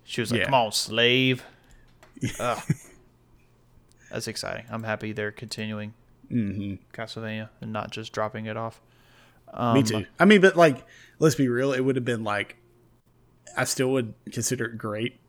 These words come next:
Speaker 2: if they did just the
Speaker 1: They
Speaker 2: two
Speaker 1: just ended
Speaker 2: seasons.
Speaker 1: like that. Yeah.
Speaker 2: Yeah.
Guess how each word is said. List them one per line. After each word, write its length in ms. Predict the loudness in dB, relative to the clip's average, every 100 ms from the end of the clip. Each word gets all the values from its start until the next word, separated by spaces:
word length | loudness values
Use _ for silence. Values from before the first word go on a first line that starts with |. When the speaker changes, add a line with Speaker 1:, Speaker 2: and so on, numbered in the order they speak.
| _ -4
Speaker 2:
if 500 | 0 0 -4 -14 -20 _ _ _
they 140 | -2
did 260 | 0 -4 -6 _ -8
just 240 | -6 -6
the 80 | -2
Speaker 1:
They 80 | 0
Speaker 2:
two 80 |
Speaker 1:
just 120 | 0 0
ended 220 | 0 2
Speaker 2:
seasons. 20 |
Speaker 1:
like 120 | 2
that. 220 | 2 -2 -4 _ -8
Yeah. 180 | -6 0
Speaker 2:
Yeah. 280 | 0 0